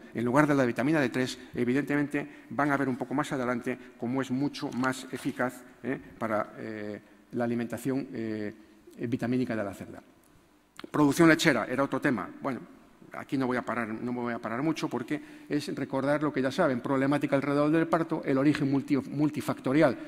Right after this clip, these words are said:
que tiene los problemas de producción de leche y los problemas relacionados con el metabolismo del calcio, ¿eh? Que tiene importancia, evidentemente,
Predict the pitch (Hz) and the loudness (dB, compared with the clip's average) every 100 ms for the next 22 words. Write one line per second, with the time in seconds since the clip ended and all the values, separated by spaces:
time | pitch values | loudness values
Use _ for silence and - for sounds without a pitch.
0 | - - 143 - 160 123 98 - 147 131 | -16 -4 -2 6 6 6 0 -4 -4 0
1 | 127 151 139 117 123 113 110 156 156 147 | 2 4 4 2 -2 -2 2 4 4 4
2 | 147 - - - 185 175 143 147 151 139 | -4 -6 -6 0 2 2 2 4 4 4
3 | 127 127 127 127 123 120 113 107 107 107 | 0 2 0 0 -2 -2 -2 -2 -4 -2
4 | 113 120 110 101 101 101 131 - 143 - | 2 4 4 4 4 6 6 4 0 0
5 | - - 127 - - 113 131 131 - 120 | -16 -8 -8 -8 -14 -6 -2 -2 -2 -6
6 | 101 - 131 113 113 135 127 120 110 127 | -6 -6 -4 -2 0 0 0 0 0 -4